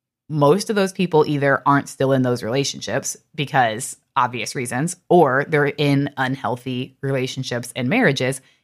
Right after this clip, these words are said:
Not saying you can't post an appreciation post for your spouse. I post pictures of Shane or whatever all of the time. But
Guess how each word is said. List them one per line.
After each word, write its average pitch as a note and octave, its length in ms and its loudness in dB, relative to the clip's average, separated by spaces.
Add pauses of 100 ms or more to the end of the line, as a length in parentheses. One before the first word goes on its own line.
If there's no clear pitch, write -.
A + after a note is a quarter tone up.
Not D#3 240 4
saying G#3+ 280 2
you G3 100 2
can't G3 260 0
post F3 260 2
an E3 80 2
appreciation D3+ 640 0
post B2 260 -2
for B2+ 80 -2
your A#2 160 0
spouse. - 340 -2
I C#3+ 80 2
post C#3+ 320 -2
pictures C#3+ 340 0
of C3 120 -4
Shane C3 340 0
or B2+ 360 0
whatever G#2 600 0
all B2 180 6
of A2+ 120 -2
the - 60 -10
time. D#2 340 0 (480)
But C#3 400 0